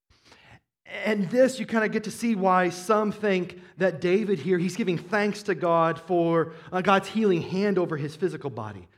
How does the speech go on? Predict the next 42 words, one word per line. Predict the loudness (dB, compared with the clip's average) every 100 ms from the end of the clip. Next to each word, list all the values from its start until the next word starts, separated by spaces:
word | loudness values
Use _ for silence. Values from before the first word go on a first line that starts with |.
| _ _
right? | -10 -8
Securing | -10 -10 -8 -2 2 2 2
his | -2 -6
flesh, | -2 2 2 0 -8 -16 -20 -8
not | 2 2 2 0
abandoning | -2 2 2 4 4 4 2 -2 0
his | 0 0
soul | 0 4 4 2
to, | 0
to | -2 -6
Sheol, | -8 -2 0 0
to | -4
death, | -10 -6 -4 -4 -6 -20 _ _ -20 _ _ -2
not, | 2 2
uh, | 0 2
allowing | 4 6 4 4 2
his | 0 2
body | 2 4 4 2 2
a-, | 0
as | -2 0
God's | 2 2 2 -2 -10 -4
anointed | -2 0 0 0 -4 -8 -10
king | -8 -2 2 2 2 -2
to |
be | -6
corrupted | -6 -4 -4 -4
by | -6
disease. | -6 -8 -10 -10 -12 -16 -20 _ _ _ _ _ _ _ _ _ _ _ _ _ _ _ _ _ _ _ _ _ -20 _ _ _ -20 -20 _
But | -4
whomever | 0 0 2 4 4 2 -4 -12 -2
his | 0 2
enemy, | 0 0 -4 -8
be | -6 -4
it | -2
disease, | -4 -6 -4 -2 -2 -4
be | -4 -6
it | -6
Saul, | -8 -2 2 2
be | 2 0
it | -2
the |
Philistines, | -6 -2 -2 -4 -8 -8 -8